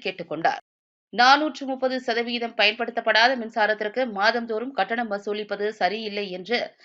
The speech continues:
அமைச்சர்களே ஒப்புக்கொண்டிருந்தாலும், மின்சார வாரியத்தின் தலைமை அதிகாரி ராஜேஷ் லக்கானி தமிழ்நாட்டில் உள்ள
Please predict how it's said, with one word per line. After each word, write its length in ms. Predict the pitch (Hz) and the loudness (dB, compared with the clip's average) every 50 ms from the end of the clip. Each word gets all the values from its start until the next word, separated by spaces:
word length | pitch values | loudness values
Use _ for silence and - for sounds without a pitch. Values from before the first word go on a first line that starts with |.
| _ - - _ _ _ - | _ -20 -20 _ _ _ 4
அமைச்சர்களே 760 | 277 269 247 262 294 269 311 294 277 254 240 233 240 247 240 | 4 6 6 4 2 4 0 0 2 2 0 2 2 0 0
ஒப்புக்கொண்டிருந்தாலும், 960 | 196 185 175 - 247 240 - 247 226 226 226 220 214 202 196 202 202 180 165 247 - _ _ _ _ _ _ | -4 -8 -6 -6 -8 -6 -6 -6 -4 -4 -4 -2 2 4 4 4 4 2 -6 -8 -14 _ _ _ _ _ _
மின்சார 460 | - 196 214 208 277 254 247 247 247 | -10 -10 -6 2 4 6 6 6 4
வாரியத்தின் 540 | 240 233 233 226 226 220 220 214 226 220 214 | 6 4 4 4 4 -2 -4 -6 -6 -10 -2
தலைமை 400 | 202 196 190 202 208 233 233 214 | -2 -2 -2 0 -4 -4 -4 -4
அதிகாரி 580 | 196 185 208 202 220 202 202 202 208 220 233 233 - | -4 -6 -2 2 4 4 4 4 2 -4 -6 -6 -2
ராஜேஷ் 440 | 175 185 185 202 202 226 233 233 - | 2 4 4 4 2 0 -6 -4 -4
லக்கானி 500 | 208 202 202 208 196 196 190 202 262 - _ _ _ - - _ | -6 -2 2 2 2 2 2 -4 -8 -10 _ _ _ -20 -20 _
தமிழ்நாட்டில் 580 | _ 240 226 247 277 285 302 311 302 330 302 285 | _ 0 4 4 6 6 6 6 4 2 -4 -4
உள்ள 360 | 277 277 262 262 277 285 - | -4 0 2 4 2 2 0